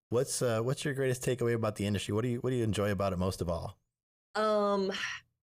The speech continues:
Speaker 2: you know, I, I've just, I've really enjoyed learning. Um,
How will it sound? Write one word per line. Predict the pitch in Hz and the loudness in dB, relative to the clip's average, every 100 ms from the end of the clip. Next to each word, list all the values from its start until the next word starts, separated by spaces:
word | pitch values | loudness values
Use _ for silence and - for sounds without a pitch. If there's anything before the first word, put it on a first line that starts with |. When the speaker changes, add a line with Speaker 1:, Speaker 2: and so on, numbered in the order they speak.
| _ _ _ | _ _ _
Speaker 2:
you | 240 226 | 0 2
know, | 208 180 | 2 0
I, | 208 208 - | 2 2 0
I've | 180 202 175 | 0 0 0
just, | 170 175 - - | -2 -2 -2 -6
I've | 156 | -2
really | 180 226 220 | 2 4 2
enjoyed | 175 151 147 | 0 0 -2
learning. | 143 139 139 139 143 143 143 - - | 0 -2 -4 -4 -4 -4 -8 -12 -8
Um, | 139 139 135 | -6 -2 -2